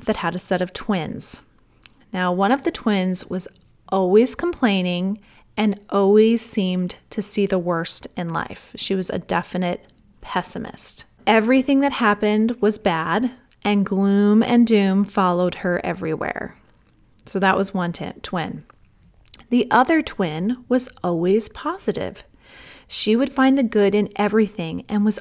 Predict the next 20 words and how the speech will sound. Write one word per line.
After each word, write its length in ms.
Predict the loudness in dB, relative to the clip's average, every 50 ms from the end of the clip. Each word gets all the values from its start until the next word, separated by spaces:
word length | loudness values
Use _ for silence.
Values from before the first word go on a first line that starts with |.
| -4
always 460 | -2 2 2 4 4 4 2 0 -2 -8
happy 580 | -10 -8 -8 -8 -8 -6 -6 -6 -6 -8 -10 -10
and 120 | -10 -8 -8
upbeat. 580 | -8 -10 _ -12 -12 -12 -12 -12 -16 -18 -20 -20 _ _ _ _ _ _ -20 -20 -20 -20 -20 -20 -20 -20 -20 -20 -14 -6
One 300 | 2 6 6 8 8 8
year, 260 | 8 8 8 8 6
as 160 | 4 2 2
the 100 | 2 0 0
twins' 400 | 0 -2 0 2 2 2 0 0
birthdays 440 | 0 0 0 2 2 2 2 2
approached, 600 | 0 -4 -4 -4 -4 -4 -4 -4 -6 -10 -10 -6 -4
the 80 | -4
parents 580 | -4 -4 -6 -6 -2 0 2 2 2 2 0 -2
decided 460 | -4 -6 -6 -2 -2 -2 0 0 0 0
to 80 | -2
try 360 | -4 -4 -4 -2 0 0 2 0
and 260 | 0 -2 -4 -6 -4
bring 260 | -4 -2 0 2 2
their 120 | 2 2 0
g-, 200 | 0 0 -2